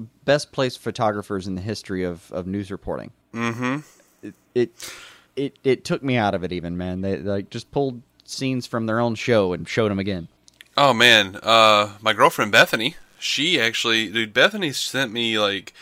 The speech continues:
Speaker 2: pretty much every one of those headlines. They had typos.
Speaker 1: Yeah.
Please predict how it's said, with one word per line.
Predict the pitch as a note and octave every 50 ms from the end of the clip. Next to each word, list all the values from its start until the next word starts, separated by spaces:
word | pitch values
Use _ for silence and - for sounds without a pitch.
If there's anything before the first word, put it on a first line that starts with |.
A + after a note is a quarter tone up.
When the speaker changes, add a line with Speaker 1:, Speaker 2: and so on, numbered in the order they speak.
| - - - - _ _ _ _
Speaker 2:
pretty | - D4+ F#4 F#4+ G4
much | C#4 F3 D3 C3+ - - - _ _
every | - C#3+ D3+ D3 C#3+ C#3+ C3+
one | B2 B2 B2+ B2+
of | B2 A#2
those | A2 A2+ A2 G#2
headlines. | A2 A#2 A#2 A#2 A#2 B2 B2+ C3+ C#3 D3 D3+ D3 - - - - _ _ _ _ _ _ _ _ _ _
They | - C3 C3
had | C3 A#2+
typos. | - - A#2+ A#2 A2 - A2 F#2 F2 - - - - - _ _ _
Speaker 1:
Yeah. | G3+ A3+ G#3 F#3+ -